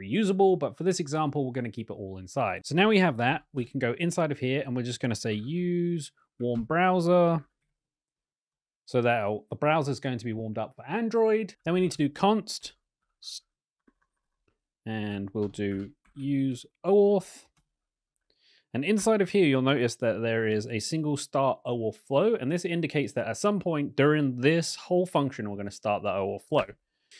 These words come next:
Then you just pass in the strategy that you need. So for strategy, for this example, we're going to do oauth Discord because that's what I am using in this example. Then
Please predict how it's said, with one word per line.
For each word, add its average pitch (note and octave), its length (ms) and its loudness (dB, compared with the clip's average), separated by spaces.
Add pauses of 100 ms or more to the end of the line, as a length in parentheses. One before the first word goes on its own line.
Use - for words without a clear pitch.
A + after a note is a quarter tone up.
(200)
Then A3 160 6
you A3+ 80 2
just G3 160 2
pass F#3+ 260 6
in D#3+ 160 0
the C#3+ 60 2
strategy B2+ 500 0
that A2 140 -2
you A2+ 100 -6
need. C#3+ 320 2
So A2+ 180 -2
for A2+ 120 -4
strategy, D#3 440 -2
for C#3 140 -6
this C#3+ 160 -2
example, C#3 420 -2
we're B2 80 -6
going B2 180 -4
to - 80 -10
do G#2+ 160 -4
oauth G#2+ 420 -4
Discord D#3+ 520 -2
because C#3 280 -6
that's G#2 300 -8
what G2+ 220 -6
I F#2+ 540 -8 (240)
am B2+ 120 0
using F#3+ 480 0
in F3 100 -4
this B2 160 -4
example. A2+ 540 -4 (560)
Then A3+ 400 4